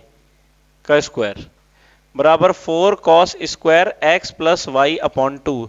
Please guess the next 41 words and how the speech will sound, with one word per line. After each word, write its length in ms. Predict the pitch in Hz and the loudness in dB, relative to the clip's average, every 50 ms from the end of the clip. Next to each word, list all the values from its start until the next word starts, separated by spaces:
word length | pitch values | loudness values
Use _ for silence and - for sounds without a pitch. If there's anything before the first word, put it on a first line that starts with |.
| - _ _ _ - - | -14 _ _ _ -20 -2
Fourth 320 | - 175 190 214 220 - | 2 4 4 4 2 2
question 320 | - 190 185 - - 202 208 | 0 0 0 0 -4 -2 -2
भी 80 | 196 | -2
ditto 280 | 180 170 165 - 208 196 | -2 -2 -2 2 4 4
यही 220 | 185 175 175 180 | 6 6 4 4
है, 160 | 196 233 247 - - - _ _ _ | 2 2 0 -2 -8 -18 _ _ _
बस 140 | 135 143 151 170 | -4 -2 -2 -2
मैं 100 | 180 170 | -4 0
ये 140 | 160 170 | 2 2
वाला 180 | 185 185 185 185 | 2 2 2 0
करा 200 | 180 185 175 170 | 2 2 4 4
रहा 80 | 175 170 | 4 2
हूँ, 100 | - 170 | 2 2
fourth 180 | 156 151 - | 0 0 2
खुद 160 | - 147 131 | -2 -4 -4
करना। 320 | 113 117 101 101 101 95 - _ - - - - - - - 151 | -4 -8 -10 -10 -12 -18 -20 _ -20 -20 -20 -18 -18 -6 -4 -2
अच्छा, 140 | 151 196 | -2 -2
एक 260 | - - 190 208 202 208 | -2 0 0 -2 0 0
लड़के 240 | 208 208 196 214 | -2 0 0 0
ने 80 | 208 220 | 0 0
मेरे 120 | 214 208 | 0 2
को 80 | 208 220 | 2 2
solve 240 | - 202 190 196 196 | 2 2 2 2 2
करके 220 | 208 202 190 208 202 | -2 -2 0 0 0
भेजा 260 | 180 165 160 185 185 | 2 2 2 2 2
था, 160 | 185 196 233 240 - - - - - _ _ _ - | 4 2 2 0 -2 -12 -20 -20 -20 _ _ _ 2
तो 380 | 175 180 185 185 190 196 - - - - - - _ _ _ _ _ _ _ _ | 4 6 6 6 4 2 0 -4 -14 -20 -20 -20 _ _ _ _ _ _ _ _
उसने 240 | - 147 - 202 214 - | -2 0 2 2 0 2
solve 280 | - 165 175 196 202 | 2 2 2 2 0
बिल्कुल 220 | 190 202 - 226 220 | -2 -4 -4 -4 0
सही 220 | - 185 185 190 | 2 2 2 2
किया 200 | 185 196 190 202 | 2 2 2 2
है, 80 | 220 202 | 0 -2
बिल्कुल 280 | - 160 160 180 175 | -4 -6 -4 -2 -2
definitely 420 | 160 160 160 170 175 165 165 185 175 | -2 -2 -2 -2 -4 -4 -4 -2 -2
सही 160 | 175 165 175 | 0 0 0
है, 80 | 196 | -2
कोई 220 | 185 - 156 165 156 | 2 2 2 4 4
गलती 260 | 156 151 147 165 165 | 2 0 0 -4 -6
नहीं 120 | 160 156 | -6 -4
है, 120 | 160 190 | -6 -6